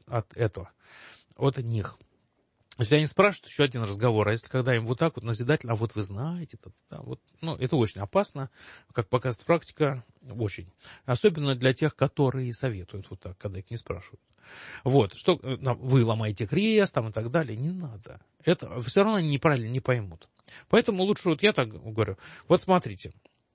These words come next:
давайте вот щас, ну, там мама делает земные поклоны перед тем, как малыша взять. Ну, вот как раз это очень удобный повод объяснить. Они часто знают, часто не знают. Ну, как получается, как правильно?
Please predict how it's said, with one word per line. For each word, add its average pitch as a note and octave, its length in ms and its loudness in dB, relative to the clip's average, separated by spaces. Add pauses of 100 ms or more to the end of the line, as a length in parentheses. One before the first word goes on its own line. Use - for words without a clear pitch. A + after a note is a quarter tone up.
(680)
давайте F3 400 2
вот E3 140 4
щас, - 320 0
ну, D#3 80 -10
там D3 140 4
мама F3 360 2 (520)
делает C#3 420 4
земные B2+ 320 -2
поклоны G3+ 380 0
перед A#2 200 -4
тем, A2+ 140 0
как - 160 -16
малыша A#2 340 -4
взять. G2 240 -6
Ну, G3 120 0
вот B3+ 140 -6
как D#3 160 0
раз F3+ 180 -2
это C#3 180 -4
очень C#3 420 -2
удобный A#2+ 460 0
повод D3 400 2 (120)
объяснить. A2+ 520 -6 (400)
Они F#3 380 -2 (220)
часто F#3+ 320 0
знают, F3+ 340 2
часто - 260 -8
не G#2+ 120 -6
знают. F#3 380 -4
Ну, G#3+ 80 -4
как B3+ 180 2
получается, A2 480 -2
как - 140 -2
правильно? G2 340 0